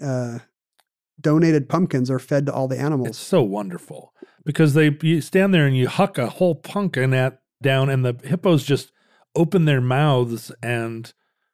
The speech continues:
Speaker 2: gobble them up and they're so happy. They lo-, I guess, I guess they're not a common food in Africa.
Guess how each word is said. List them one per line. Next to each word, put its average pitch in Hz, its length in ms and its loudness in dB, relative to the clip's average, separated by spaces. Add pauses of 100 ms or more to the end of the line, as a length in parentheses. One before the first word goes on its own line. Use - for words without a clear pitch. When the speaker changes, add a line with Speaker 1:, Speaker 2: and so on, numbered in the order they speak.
(280)
Speaker 2:
gobble 156 320 0
them 147 160 6
up 156 100 2
and 127 120 -2
they're 104 100 -4
so 175 380 0
happy. 160 640 -4 (580)
They 139 120 2
lo-, 143 160 2
I 127 180 2
guess, 135 360 0
I 135 140 -2
guess 147 300 0
they're 131 260 0
not 127 200 2
a 117 60 -2
common 120 380 -2
food 139 240 2
in 110 100 -2
Africa. 120 580 -2